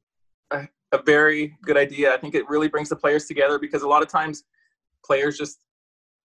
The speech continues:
I guess they talk about the day before or, or tomorrow's happening tomorrow, but they don't really dive into, unless you're really close friends with the players, you don't really dive into their, their history or where they're from or their families. So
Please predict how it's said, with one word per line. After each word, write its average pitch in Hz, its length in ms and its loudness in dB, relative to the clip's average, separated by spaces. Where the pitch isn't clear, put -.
I 104 80 -6
guess 120 140 -4
they 131 100 -8
talk - 240 0
about 131 320 0
the 127 80 -4
day 127 160 -2
before 131 680 2
or, 110 100 -8
or 113 60 -14
tomorrow's 123 360 -4
happening 131 320 -4
tomorrow, 135 420 -6
but 117 120 -4
they 131 80 -8
don't 127 180 -4
really 127 320 -6
dive 127 280 2
into, 131 180 -16
unless 147 260 -6
you're 147 80 -6
really 156 160 -2
close 156 240 -6
friends 131 160 -4
with 120 80 -18
the 131 60 -10
players, 123 260 0
you 147 60 -10
don't 135 80 0
really 139 160 0
dive 131 240 4
into 131 180 -6
their, 127 300 0
their 127 100 2
history 135 400 0
or 123 80 4
where 123 140 4
they're 120 100 0
from 120 280 0
or 120 60 -4
their 117 100 -2
families. 120 480 -4
So 110 240 -4